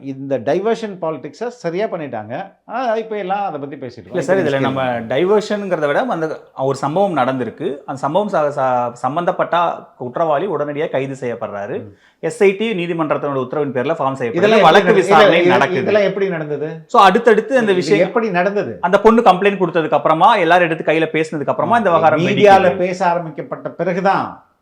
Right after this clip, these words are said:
Speaker 1: சம்பவம் நடந்தது. இருபத்தி மூணு, இருபத்தி மூணு, இருபத்தி நாலு, இருபத்தஞ்சு எல்லாம் யாருக்கும் தெரியல. இருபத்தி ஆறாம் தேதிக்கு அப்புறம் தான் இது வந்து எல்லாருக்கும் தெரிய வருது, பிரச்சனையாகுது. அதுக்கப்புறம் தான் எஃப் ஐ ஆர் லீக் ஆகுது.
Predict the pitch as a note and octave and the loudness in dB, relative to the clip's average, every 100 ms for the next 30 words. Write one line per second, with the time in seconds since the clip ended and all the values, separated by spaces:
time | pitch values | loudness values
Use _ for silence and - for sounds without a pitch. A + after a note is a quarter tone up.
0 | _ _ _ _ _ - C3+ F3 F3+ D#3+ | _ _ _ _ _ -14 -4 -2 -2 -4
1 | D#3+ F3 D3+ D#3 F3+ E3+ C#3+ C#3+ A#2 A2+ | -6 -6 -4 -4 -6 -6 -10 -10 -12 -14
2 | _ _ _ _ - C3+ E3 E3 D3+ D#3 | _ _ _ _ -8 -4 -4 -6 -10 -8
3 | E3+ D#3 E3 D#3 D#3 E3 D#3 D#3+ E3 D3+ | -8 -6 -8 -8 -8 -6 -6 -6 -8 -8
4 | D#3 E3 D3+ D#3 D3 C3 G#2+ C#3+ F3+ F3+ | -6 -4 -4 -4 -10 -8 -8 -8 -6 -4
5 | E3+ E3+ D#3+ D3+ C#3+ C#3 E3+ A#3 F3+ D3+ | -4 -4 -6 -8 -8 -10 -8 -8 -6 -8
6 | E3+ G#3+ F#3 C3+ A#2+ D#3 G3 G3 F#3 F3+ | -6 -6 -6 -8 -8 -2 -2 -2 -8 -6
7 | F3 D#3+ D3+ G#3 A3+ F3 F3+ F#3 F3 D3+ | -6 -6 -6 -6 -6 -10 -10 -6 -6 -6
8 | F#3 A#3+ E3 D#3+ E3 F#3+ F#3 - F3 E3 | -4 -2 -4 -6 -8 -6 -6 -6 -8 -8
9 | D#3+ D#3+ D#3 D3 G3 - | -10 -8 -8 -6 -6 -6